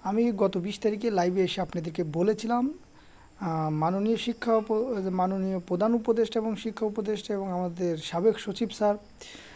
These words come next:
আহ, জাতীয়করণের জন্য, ইবতেদায়ী মাদ্রাসা জাতীয়করণের জন্য যে ফাইলটি মাননীয় প্রধান উপদেষ্টার বরাবর পাঠিয়েছিলেন, সেটি আপনারা জানেন, সেটি ফেরত এসেছিল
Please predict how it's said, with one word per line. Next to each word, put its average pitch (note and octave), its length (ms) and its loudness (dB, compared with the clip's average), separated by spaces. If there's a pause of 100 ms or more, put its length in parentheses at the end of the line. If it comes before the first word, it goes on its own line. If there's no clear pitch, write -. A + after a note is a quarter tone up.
(320)
আহ, D#3+ 400 0 (180)
জাতীয়করণের G3 840 2
জন্য, F#3 640 -2 (280)
ইবতেদায়ী G#3+ 420 2
মাদ্রাসা F3+ 440 0
জাতীয়করণের F3+ 720 0
জন্য D#3+ 240 -4
যে E3+ 140 -2
ফাইলটি F#3 520 -6
মাননীয় E3+ 460 -2 (100)
প্রধান G3+ 400 0
উপদেষ্টার G3+ 460 -4
বরাবর F3 400 0
পাঠিয়েছিলেন, F#3 500 -2
সেটি B3 440 2 (420)
আপনারা F#3 340 2
জানেন, F3+ 380 2 (420)
সেটি F3 680 0 (640)
ফেরত G#3 300 2
এসেছিল C4 500 2